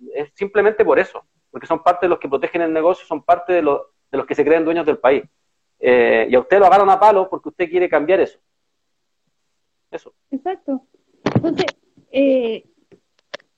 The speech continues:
Speaker 2: ¿a, a, a quién va? ¿Cachai? Blog cuarenta y cinco hace rato está hueveando, no lo he sacado porque nos amenaza que nos pueden pegar un balazo. Amigo, ahora lo saco.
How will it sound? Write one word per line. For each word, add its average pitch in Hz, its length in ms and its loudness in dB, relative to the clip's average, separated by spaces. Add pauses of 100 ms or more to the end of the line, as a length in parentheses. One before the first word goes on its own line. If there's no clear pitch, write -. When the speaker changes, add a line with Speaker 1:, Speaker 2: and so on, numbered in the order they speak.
(880)
Speaker 2:
¿a, - 200 -8
a, - 220 -4 (140)
a 269 120 -2
quién 302 280 2
va? 185 200 -4 (580)
¿Cachai? 202 440 -8 (320)
Blog 359 380 0
cuarenta 415 400 -2
y 349 80 -2
cinco 403 320 -2
hace 359 160 -4
rato 339 160 -4
está 349 180 -4
hueveando, 359 380 0
no 349 80 4
lo 349 60 2
he 339 60 -2
sacado 349 440 -4
porque 330 280 -4
nos 339 200 2
amenaza 302 520 0
que 320 360 -6
nos 294 240 2
pueden 311 240 -2
pegar 302 240 -2
un 294 180 2
balazo. 247 480 -4 (1600)
Amigo, 254 420 -2
ahora 311 200 -2
lo 349 140 0
saco. - 180 -12